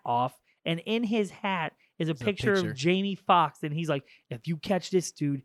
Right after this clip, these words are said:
Speaker 1: he's the main supplier of power. If you catch him, you can be back on the police force."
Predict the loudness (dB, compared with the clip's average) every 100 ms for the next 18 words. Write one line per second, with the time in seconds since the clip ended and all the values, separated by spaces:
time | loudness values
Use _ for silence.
0 | _ _ -4 -2 -2 -2 -2 -4 -8 -6
1 | -2 0 2 0 -2 -2 0 -2 -6 -8
2 | -4 -2 -2 0 -2 -2 _ -6 -2 -2
3 | -4 0 2 2 -2 -6 -2 -4 -4 -8
4 | -14 -14